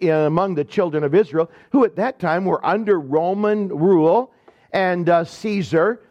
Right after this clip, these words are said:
they were given a measure of responsibility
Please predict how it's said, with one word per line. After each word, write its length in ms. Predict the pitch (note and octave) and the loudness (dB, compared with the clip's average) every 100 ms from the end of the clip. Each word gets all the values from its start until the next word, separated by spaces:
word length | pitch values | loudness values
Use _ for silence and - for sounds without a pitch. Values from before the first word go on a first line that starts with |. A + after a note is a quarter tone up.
| _ _ _ _ _ - | _ _ _ _ _ -6
they 340 | F3 A#3+ C#4+ | 0 0 0
were 180 | B3 G3+ | 0 -2
given 380 | D3+ D#3+ G3+ A#3 | 0 0 0 0
a 120 | F3+ | 0
measure 580 | D3+ D#3+ F3+ C#3+ G3+ G#3 | 0 -2 -2 0 0 2
of 400 | E3+ E3+ F3 A#2 | 2 0 -2 -6
responsibility 1400 | D3+ E3 - - F3+ F3+ - E3+ C#3 D3 D#3 D3+ G3 B3+ | -4 -4 -6 -4 -2 -2 -6 -6 -2 0 0 0 0 0